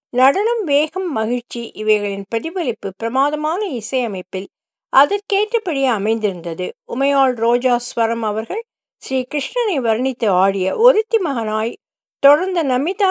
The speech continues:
ஷெனாய் படைத்த மெல்ல மெல்லனே என்ற கண்ணனின் லீலைகளை வர்ணிக்கும் ஆடல் இரண்டுமே சிறப்பு படைப்புகளாகும். குரு வனிதா அவர்கள் தனது மகள்களான சுதீட்சணா, சாத்விகா மற்றும் சில பரதமணிகளுடன்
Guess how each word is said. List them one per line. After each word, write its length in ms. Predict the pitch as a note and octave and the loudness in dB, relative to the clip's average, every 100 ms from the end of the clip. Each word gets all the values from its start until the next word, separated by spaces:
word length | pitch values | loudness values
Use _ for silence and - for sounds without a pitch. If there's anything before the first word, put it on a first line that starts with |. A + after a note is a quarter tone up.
| F#4 | 0
ஷெனாய் 540 | - C4 B3 B3 B3 | -4 -2 0 -2 -2
படைத்த 460 | A3 G3 G3 G#3 G#3+ | -4 -4 -4 -4 -2
மெல்ல 420 | A3+ C4+ F#4 G4 | 0 0 0 0
மெல்லனே 580 | C4+ A3+ A#3 G#3+ G3 A3 - _ _ _ _ | 0 0 0 -2 -2 -4 -8 _ _ _ _
என்ற 240 | A3 A#3 B3 | -2 0 0
கண்ணனின் 640 | - C#4+ G4 A#4+ G#4+ D#4 | 2 0 2 2 2 2
லீலைகளை 540 | B3 C#4 D4 B3 G#3+ | 0 0 -2 -2 -2
வர்ணிக்கும் 580 | G3 G3 A3+ B3 - G3+ F#3 | -2 -4 -2 -4 -4 -2 0
ஆடல் 380 | G#3+ A#3+ A#3 G3 | 2 2 -2 -4
இரண்டுமே 560 | F3 F#3+ A3+ A#3+ C4 F#4+ - _ _ - | -6 -4 -4 -4 -4 -6 -8 _ _ -12
சிறப்பு 460 | - F4+ A#4+ - G4+ | -2 0 0 -2 -6
படைப்புகளாகும். 960 | A#3 G#3+ G3+ F#3 F3+ F#3 F3 D#3 F#3 - _ _ _ - | -2 -2 -2 -6 -2 0 0 -2 -8 -14 _ _ _ -14
குரு 300 | A#3 D#4 G4 | -2 2 4
வனிதா 440 | D4 B3+ C#4 C#4 D4+ | 4 4 2 4 6
அவர்கள் 440 | C4 A#3+ A#3+ A4 C5 - | 6 4 0 -4 -6 -4
தனது 320 | C4 A#3 A3+ | -4 -4 -2
மகள்களான 680 | A#3 C4+ G4+ F#4 E4 B3 A3+ | -2 0 -2 -2 0 0 0
சுதீட்சணா, 680 | G3 G#3+ A#3 A3+ - B3 D4 - _ _ _ | -6 -10 -12 -8 -6 -4 -6 -8 _ _ _
சாத்விகா 760 | - D4+ E4+ G#4 D#4+ B3+ G#3+ G#3+ A3+ | 0 6 6 4 -2 -4 0 0 0
மற்றும் 380 | A#3+ A#3 G4+ | -4 -4 -4
சில 300 | G4 - A3 F#3+ | -4 -4 -4 -2
பரதமணிகளுடன் 920 | G#3+ C4+ G4 D#4+ G#3+ G#3 G3 F3+ F#3+ | 0 0 -2 -4 -4 -6 -6 -6 -8